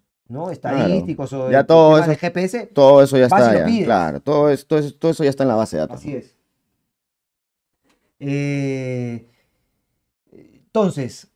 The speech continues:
Speaker 2: Tú.
Speaker 1: te, puta, te iba a preguntar yo primero.
Speaker 2: Nah, ya sabía dónde ibas. ¿Estás de acuerdo con que los hayan dejado fuera?
Speaker 1: Yo sí.
Speaker 2: ¿A los dos?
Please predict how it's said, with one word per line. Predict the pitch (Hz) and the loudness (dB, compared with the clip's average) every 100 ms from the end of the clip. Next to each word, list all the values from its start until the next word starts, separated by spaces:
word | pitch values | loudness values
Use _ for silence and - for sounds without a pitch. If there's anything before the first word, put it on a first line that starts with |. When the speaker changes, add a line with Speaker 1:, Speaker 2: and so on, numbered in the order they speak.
| _ _ _ _ _ _ _ _ _ _ _ - | _ _ _ _ _ _ _ _ _ _ _ -2
Speaker 2:
Tú. | 175 - - | 0 -2 -4
Speaker 1:
te, | 196 175 - _ _ | -2 -2 -6 _ _
puta, | 127 - 101 | -20 -16 -16
te | 127 | -12
iba | 147 | -12
a | |
preguntar | 131 117 107 | -12 -14 -14
yo | 131 - | -14 -14
primero. | 110 101 | -10 -6
Speaker 2:
Nah, | 104 107 117 127 131 135 | -2 2 4 6 6 6
ya | 143 | 4
sabía | 143 131 147 | 6 6 6
dónde | 143 135 | 6 4
ibas. | 127 90 - _ _ _ _ - - _ _ _ _ _ - | 2 0 -4 _ _ _ _ -20 -20 _ _ _ _ _ -10
¿Estás | 196 143 165 | -2 2 2
de | 170 | 0
acuerdo | 127 165 156 147 | 2 0 2 -2
con | 139 | -2
que | |
los | 113 107 | -2 -4
hayan | 135 | -6
dejado | 117 110 135 | -6 -6 -6
fuera? | 135 139 - _ _ _ _ _ _ - | -4 -6 -6 _ _ _ _ _ _ -6
Speaker 1:
Yo | 185 | -4
sí. | 214 147 - _ _ _ _ _ _ - | -4 -6 -10 _ _ _ _ _ _ -10
Speaker 2:
¿A | 117 | -4
los | 104 | -2
dos? | 98 151 - | -2 -4 -8